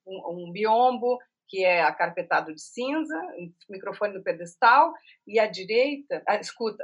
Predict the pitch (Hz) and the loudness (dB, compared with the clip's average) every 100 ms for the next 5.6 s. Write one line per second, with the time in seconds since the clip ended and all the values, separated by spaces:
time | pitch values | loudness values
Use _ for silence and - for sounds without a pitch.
0 | - 170 - - 190 175 - 202 247 - | -10 -12 -10 -8 -6 -4 0 0 0 -8
1 | 202 180 208 233 330 - _ - 233 247 | -6 -4 -4 -2 -6 -6 _ -2 -2 -2
2 | 254 - - - 254 311 320 - 240 220 | -8 -16 -20 4 4 4 0 4 6 6
3 | 226 247 - - - 170 - 180 180 185 | 4 -6 -10 -18 -20 -20 -18 -4 -2 -2
4 | 220 285 277 - _ _ _ 254 254 247 | -2 -6 -6 -12 _ _ _ 2 4 2
5 | 240 226 220 202 190 | 0 -2 -4 -6 -8